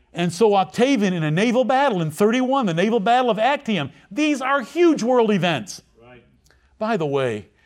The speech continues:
Speaker 1: when we pray for our government, we pray for scotus, we pray for our president, do you trust God able to move the hearts of kings? Look at the kings he's moving. "The God of heaven hath charged me to build him an house." Now, who would get that idea?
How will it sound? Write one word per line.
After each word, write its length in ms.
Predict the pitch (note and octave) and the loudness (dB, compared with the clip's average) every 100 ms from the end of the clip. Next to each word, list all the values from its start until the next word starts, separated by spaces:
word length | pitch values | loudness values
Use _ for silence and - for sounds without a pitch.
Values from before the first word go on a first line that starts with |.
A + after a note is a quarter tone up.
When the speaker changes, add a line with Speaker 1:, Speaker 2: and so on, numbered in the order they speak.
| _ _ - | _ _ -6
Speaker 1:
when 140 | G3+ | -4
we 100 | C#4 | -4
pray 280 | - G#3 A3 | -2 -2 -2
for 160 | F#3+ | -2
our 80 | D#3 | -2
government, 400 | C3 E3+ E3 F3 | 0 0 0 -2
we 120 | D#3+ | -4
pray 240 | G#3 F3+ F#3 | -4 -4 -6
for 140 | D3+ | -6
scotus, 520 | C3+ - E3+ E3 E3 | -10 -4 -2 -2 -4
we 140 | C#3+ - | -4 -4
pray 220 | - F3+ | -4 -6
for 180 | - D3 | -4 -6
our 100 | B2+ | -6
president, 500 | - E3 D#3 C#3+ - _ _ _ _ - | -4 -4 -4 -8 -12 _ _ _ _ -10
do 80 | A3 | -8
you 100 | C#4+ | -8
trust 400 | - C#4+ - D3 | -4 -4 -4 -4
God 280 | D#3 F3+ D#3 | -2 -2 -2
able 240 | E3 F3+ | -4 -4
to 120 | - C3 | -6 -4
move 260 | D3 F3+ | -2 -2
the 100 | D3 | -2
hearts 280 | A2+ F3+ F#3 | -2 -4 -6
of 80 | C3+ | -10
kings? 440 | C#3+ E3+ F#3+ - - - - - | -8 -6 -8 -10 -18 -20 -20 -8
Look 160 | D#4+ F4+ | -6 -4
at 120 | F#4 | -4
the 80 | C#4+ | -6
kings 440 | - F#4 G4 C#4+ | -2 0 2 2
he's 200 | A#3+ D3+ | 0 0
moving. 400 | G3 F#3 A#2 D#2 _ _ _ _ _ _ C3+ | 0 0 -4 -8 _ _ _ _ _ _ -8
"The 80 | |
God 200 | A#2 E3 | -6 -4
of 120 | E3+ - | -4 -4
heaven 240 | D#3 G#2+ | -6 -6
hath 220 | F#2 - | -12 -16
charged 360 | - B2+ A#2 G2 | -12 -10 -10 -8
me 100 | C3 | -8
to 60 | |
build 260 | F2+ B2 A#2 | -6 -6 -6
him 120 | A#2+ | -10
an 60 | F#2+ | -12
house." 420 | G2 D2+ - - _ _ _ | -14 -14 -18 -20 _ _ _
Now, 140 | D3+ B2+ | -8 -4
who 100 | E3+ | -2
would 160 | D3 | -2
get 160 | F3 F3 | -4 -4
that 200 | D3 B2 | -4 -4
idea? 400 | F#2 F2 D2+ | -6 -12 -14